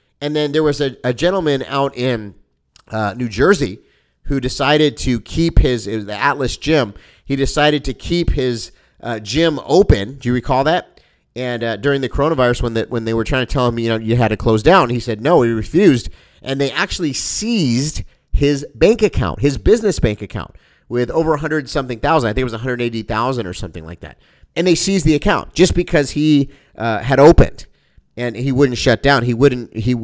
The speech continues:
he refused to, to, to bow down to their draconian, tyrannical ordinances. And so they seized his money. And that got me thinking, because I've already seen this in a number of cases. So I talked about seizing the domain.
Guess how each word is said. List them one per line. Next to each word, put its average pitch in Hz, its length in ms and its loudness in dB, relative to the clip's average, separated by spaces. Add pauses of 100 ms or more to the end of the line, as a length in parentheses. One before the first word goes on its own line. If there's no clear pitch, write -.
he 120 120 2
refused 123 580 6
to, 110 160 -2
to, 107 280 -2 (340)
to 110 220 -4
bow 127 280 6
down 123 360 4
to 123 120 -4
their 110 380 0
draconian, 123 720 0
tyrannical 117 720 -2
ordinances. 143 640 -2 (560)
And 139 140 -6
so 160 100 -4
they 143 140 2
seized 117 320 -4
his 123 120 -4
money. 202 280 2 (380)
And 143 160 -6
that 247 220 -2
got 151 180 -2
me 143 120 -2
thinking, 202 340 0
because 131 240 -6
I've 139 160 0
already 185 260 2
seen 208 300 -4
this 139 200 -2
in 147 100 -12
a 139 60 -4
number 135 260 -4
of 123 100 -6
cases. 143 400 -4
So 131 100 -4
I 131 60 -2
talked 156 260 -2
about 135 240 2
seizing 113 360 -4
the 104 80 -4
domain. 160 720 2